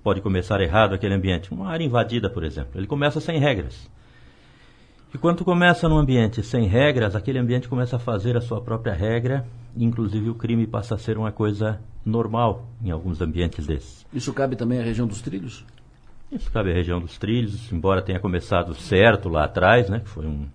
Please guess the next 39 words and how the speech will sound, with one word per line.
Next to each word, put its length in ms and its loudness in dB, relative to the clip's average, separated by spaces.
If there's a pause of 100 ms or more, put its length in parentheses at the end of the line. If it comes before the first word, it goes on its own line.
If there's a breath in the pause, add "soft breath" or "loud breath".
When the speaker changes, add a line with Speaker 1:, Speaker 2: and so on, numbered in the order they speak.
(180)
Speaker 1:
foi 120 -8
uma 140 -2
desocupação 680 -4
dos 200 -10
Trilhos 320 -2
aqui 180 -2
no 80 -2
centro, 400 -6 (580 loud breath)
com 100 -4
a 40 2
criação 640 0 (240)
de 140 -2
uma 120 4
estrutura 480 0
de 80 0
moradia 560 2 (460 loud breath)
próximo 320 2
daquela 280 2
região. 340 4
Só 140 -4
que 100 -2
ela 100 0
foi 180 0
avançando, 560 0
avançando 380 0
principalmente 540 -2
para 140 -4
essas 280 -2
áreas 420 -2 (340 loud breath)
federais 480 4
onde 180 0
não 160 2
há 100 2
uma 120 0
fiscalização 580 -2
muito 180 -2
intensa. 460 -2 (1120)
E 120 2
aí 720 2